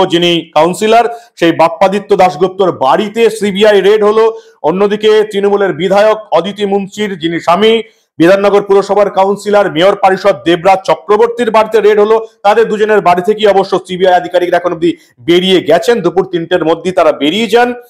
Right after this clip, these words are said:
কিন্তু এই জাফিকুল ইসলাম, ডোমকলের বিধায়ক, তার বাড়িতে এখনো তল্লাশি চলছে। বাংলার মানুষের শুধু একটাই প্রশ্ন, তাহলে কি এবার তৃণমূলের এই বিধায়কের উইকেটটা পড়তে চলেছে? সেদিকে আমাদের নজর থাকবে।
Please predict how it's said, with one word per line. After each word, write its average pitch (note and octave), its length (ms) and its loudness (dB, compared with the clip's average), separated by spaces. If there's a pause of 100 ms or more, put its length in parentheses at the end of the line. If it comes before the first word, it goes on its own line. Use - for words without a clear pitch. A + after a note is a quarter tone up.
(480)
কিন্তু G3 460 0
এই F#3+ 460 0
জাফিকুল B3 480 0
ইসলাম, A#3 600 0 (580)
ডোমকলের G3+ 460 2
বিধায়ক, G3+ 400 2
তার F#3 240 0
বাড়িতে F3+ 300 -2
এখনো G3+ 440 -2
তল্লাশি F#3+ 580 -2
চলছে। F#3+ 760 0
বাংলার F3 500 -2
মানুষের G3 360 -2
শুধু G3 220 -4
একটাই F#3 400 0
প্রশ্ন, G3 480 -4 (240)
তাহলে G3+ 360 2
কি A#3 220 -4
এবার G#3+ 360 0
তৃণমূলের G#3+ 480 -2
এই F#3+ 360 -4
বিধায়কের G3+ 500 0 (100)
উইকেটটা G#3 500 -2
পড়তে F3+ 400 -2
চলেছে? F#3+ 480 0 (340)
সেদিকে B3 380 2
আমাদের A#3 320 2
নজর G3+ 380 0
থাকবে। A3+ 420 2